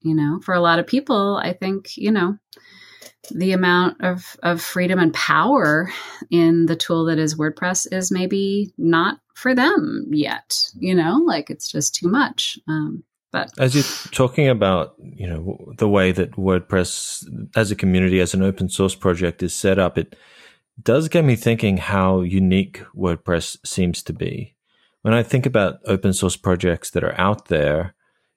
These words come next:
Speaker 2: you know, a lot of the time it's this, what I call, um, over the wall open source. Uh, that's probably, I've probably
Speaker 1: Mm-hmm.
Speaker 2: heard that one somewhere. I don't think I invented that
Speaker 1: Yeah,
Speaker 2: term.
Speaker 1: yeah, yeah, yeah. I know
Speaker 2: Um,
Speaker 1: that one.
Speaker 2: Yeah. And, and, um,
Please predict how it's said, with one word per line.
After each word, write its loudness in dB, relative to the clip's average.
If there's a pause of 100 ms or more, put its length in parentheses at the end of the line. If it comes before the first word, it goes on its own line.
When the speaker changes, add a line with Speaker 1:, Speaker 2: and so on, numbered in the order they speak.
Speaker 2:
you -4
know, 0
a 0
lot 2
of 0
the -2
time -2
it's -6
this, -8
what 2
I 2
call, -2 (220)
um, -4
over 2
the 2
wall 2
open 0
source. -2
Uh, -4 (100)
that's 0
probably, 0
I've -2
probably 2
Speaker 1:
Mm-hmm. 2
Speaker 2:
heard 2
that -2
one -4
somewhere. 0
I 0
don't 0
think -2
I 0
invented 0
that 2
Speaker 1:
Yeah, 2
Speaker 2:
term. 0
Speaker 1:
yeah, 0
yeah, 0
yeah. -4 (100)
I 2
know 6
Speaker 2:
Um, 0
Speaker 1:
that 0
one. 2 (480)
Speaker 2:
Yeah. 0
And, 2 (560)
and, 0
um, -2